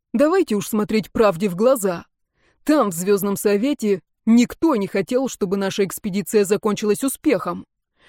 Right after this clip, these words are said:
Возможно, даже всё было сделано так, чтобы мы и не выжили. Если бы не помощь девочек, ничего бы у нас не получилось.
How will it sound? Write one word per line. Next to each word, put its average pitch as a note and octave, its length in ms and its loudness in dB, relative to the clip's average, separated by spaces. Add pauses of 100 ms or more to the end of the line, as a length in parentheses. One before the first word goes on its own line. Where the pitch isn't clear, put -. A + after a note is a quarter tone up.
(220)
Возможно, B3 680 2
даже G#3 260 0
всё A3+ 240 -2
было A3 240 2
сделано G#3+ 440 0
так, C#4+ 220 -2
чтобы G3 260 -4
мы G#3 200 2
и G#3+ 40 2
не A#3+ 120 2
выжили. F3+ 500 -2 (560)
Если G#3 360 -2
бы F#3+ 120 -2
не G3 120 0
помощь G3+ 340 -2
девочек, G#3+ 600 -4 (120)
ничего A#3+ 380 2
бы A3+ 120 0
у A3+ 60 2
нас A3 200 0
не A#3 120 0
получилось. B3 720 -2